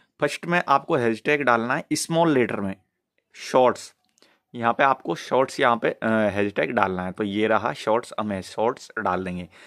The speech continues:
अब इसके बाद में आपको यहाँ पे एक और डालना है शॉर्ट्स वायरल, तो ये आप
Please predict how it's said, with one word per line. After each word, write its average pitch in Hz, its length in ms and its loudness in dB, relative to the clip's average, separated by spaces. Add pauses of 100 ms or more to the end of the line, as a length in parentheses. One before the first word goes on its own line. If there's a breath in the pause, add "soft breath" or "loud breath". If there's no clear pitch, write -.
(360 loud breath)
अब 165 100 0
इसके 170 240 -4
बाद 165 240 2
में 170 160 -6
आपको 131 320 0
यहाँ 135 200 0
पे 143 240 -2
एक 131 180 0
और 143 220 2
डालना 123 320 0
है 226 140 -10 (300)
शॉर्ट्स - 800 -2 (440)
वायरल, 101 460 2 (680)
तो 127 60 -4
ये 127 340 -2
आप 143 160 2